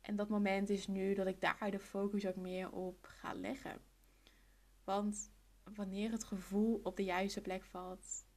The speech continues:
en dat je ook weet wat je hier te doen hebt, maar het van binnen ook nog een soort van te spannend was om er ruimte te claimen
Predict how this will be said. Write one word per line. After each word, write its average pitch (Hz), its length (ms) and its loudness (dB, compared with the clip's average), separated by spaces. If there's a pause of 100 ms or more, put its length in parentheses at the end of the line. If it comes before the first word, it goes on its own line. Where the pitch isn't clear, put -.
(140)
en 202 160 -4
dat 196 120 -2
je - 80 -6
ook 180 120 -4 (160)
weet 202 600 0
wat 190 260 -8
je 190 60 -6
hier 190 200 -2
te 190 140 -14
doen 240 220 0
hebt, - 340 -8
maar 180 240 -2
het 196 140 -2
van 185 300 -4
binnen 196 300 -2
ook 190 160 -2
nog 185 260 -4
een - 60 -18
soort 185 220 -6
van 180 320 -4
te 190 120 -6
spannend 214 680 0
was 196 460 0
om 190 140 -6
er 185 140 -8
ruimte 185 360 -4
te - 160 -12
claimen 196 540 0